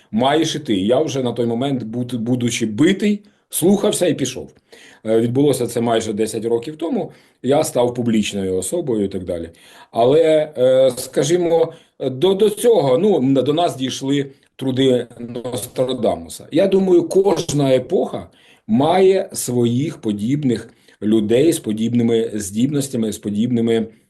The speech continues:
властивостями, і ці люди живуть, до них по-різному ставляться. Багато таких спалили на вогні інквізиції. І дивіться,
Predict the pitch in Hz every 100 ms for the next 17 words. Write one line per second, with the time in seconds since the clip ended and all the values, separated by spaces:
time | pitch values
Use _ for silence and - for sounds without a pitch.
0 | _ 107 107 110 - 123 139 - 113 107
1 | 101 - _ _ 107 110 110 107 104 104
2 | - 120 117 120 113 104 95 92 98 127
3 | 139 127 196 - - 117 135 113 98 98
4 | 151 151 135 - 98 120 180 160 110 -
5 | 131 - - _ - - 135 143 156 113
6 | 101 104 110 110 107 104 - - _ 101
7 | 117 113 131 123 107 107 101 135 180 -
8 | 127 127 120 - - - 127 131 139 151
9 | 147 - 104